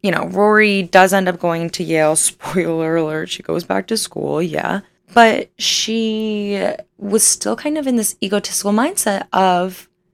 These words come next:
thinking, like, she deserved everything that she wanted just because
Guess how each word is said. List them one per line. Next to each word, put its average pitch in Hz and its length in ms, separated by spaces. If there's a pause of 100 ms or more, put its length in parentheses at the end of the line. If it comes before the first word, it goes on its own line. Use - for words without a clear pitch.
(540)
thinking, 220 500
like, 196 160
she - 260
deserved 190 400
everything 185 460
that 175 140
she - 140
wanted 190 520 (260)
just 190 240
because 180 840